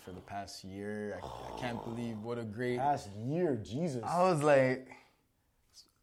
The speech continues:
Speaker 1: "So hold on, when we were going, like, we were going out on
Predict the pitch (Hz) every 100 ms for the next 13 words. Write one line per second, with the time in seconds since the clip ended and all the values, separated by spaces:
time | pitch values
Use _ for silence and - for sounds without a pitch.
0 | _ _ _ _ _ - - 139 165 143
1 | 120 175 131 156 170 160 160 165 156 135
2 | 123 165 160 143 160 156 143 120 107